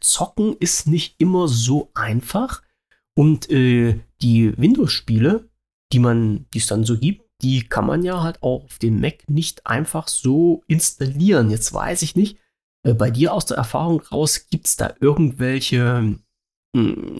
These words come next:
Anwendungen, die das bisher,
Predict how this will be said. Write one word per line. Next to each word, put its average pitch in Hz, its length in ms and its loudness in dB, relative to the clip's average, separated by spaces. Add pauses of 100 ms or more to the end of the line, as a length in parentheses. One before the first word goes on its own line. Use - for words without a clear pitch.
(160)
Anwendungen, 175 960 0
die 131 120 0
das - 540 -2
bisher, 156 640 0